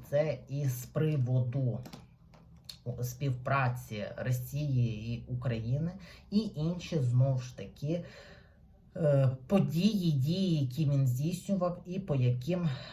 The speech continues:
мали бути заведені проти нього кримінальні переслідування. Тому що станом на зараз, знову ж таки, Симоненка немає на території України, і це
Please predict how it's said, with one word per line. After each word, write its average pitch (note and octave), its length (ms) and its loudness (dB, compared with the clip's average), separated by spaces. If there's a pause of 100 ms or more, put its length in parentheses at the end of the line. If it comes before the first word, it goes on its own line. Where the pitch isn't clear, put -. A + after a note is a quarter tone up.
мали C#3+ 440 4
бути C3+ 640 2 (580)
заведені C#3 600 2
проти A#2+ 380 -4
нього D3+ 260 0
кримінальні A#2+ 680 0
переслідування. - 920 -10
Тому G#2+ 180 -10
що A#2 120 -10
станом F#3+ 440 0
на E3+ 60 -2
зараз, D#3+ 340 4
знову A#2+ 180 2
ж - 80 -8
таки, - 220 -12
Симоненка A2+ 760 -2
немає F3 680 0
на D#3 120 -2
території C#3+ 680 -2
України, B2 560 0
і C3+ 420 -4 (180)
це D3 440 2